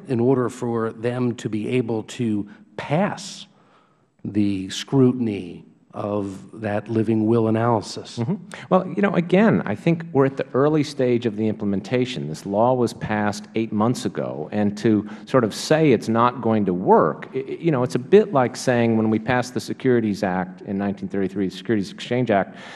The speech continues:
Speaker 2: that, well, because they didn't fix our markets, uh, within six months, they didn't work. In fact,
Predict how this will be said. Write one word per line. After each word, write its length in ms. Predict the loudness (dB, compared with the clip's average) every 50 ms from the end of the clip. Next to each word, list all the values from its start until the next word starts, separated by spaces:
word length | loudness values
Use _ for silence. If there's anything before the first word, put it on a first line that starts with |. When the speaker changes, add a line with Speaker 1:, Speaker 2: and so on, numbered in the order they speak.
| -18 -18 -2
Speaker 2:
that, 260 | 0 2 2 2 2 4
well, 240 | 6 8 8 6 4
because 420 | 2 0 -2 2 4 2 2 4
they 100 | 4 4
didn't 220 | 4 6 4 4 0
fix 380 | 0 2 2 2 2 2 0
our 100 | 0 0
markets, 720 | 2 4 4 4 4 4 2 -2 -4 -4 -6 -10 -12 -12 -8 -4
uh, 180 | -2 0 0 0
within 280 | 0 0 0 0 -2 -2
six 280 | -2 -4 -6 -4 -2
months, 300 | 2 4 4 4 2 2
they 100 | -2 2
didn't 280 | 2 4 4 4 4 4
work. 360 | 4 4 2 0 -2 -6 -16 -18 -20 -20 -20 -20 -20 _ _ _ _
In 100 | -4 -4
fact, 640 | -4 -2 0 2 4 4 4 4 2 0 -4 -14 -16